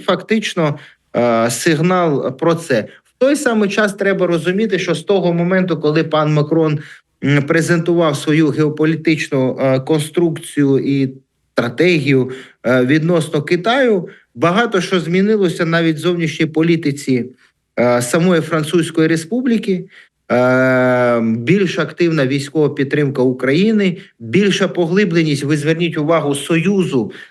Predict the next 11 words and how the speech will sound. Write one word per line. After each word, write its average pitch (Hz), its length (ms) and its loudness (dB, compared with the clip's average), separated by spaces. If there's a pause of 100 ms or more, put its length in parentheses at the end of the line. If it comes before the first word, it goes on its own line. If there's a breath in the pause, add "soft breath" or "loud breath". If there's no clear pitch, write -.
з 139 280 2
Британією, 170 1040 0 (460 loud breath)
союзницьких 175 760 0
відносин 160 460 0
я 147 100 2
маю 143 260 0
на 139 140 2
увазі. 123 460 0
Ви, 117 580 0
я 151 300 2
думаю, 151 500 2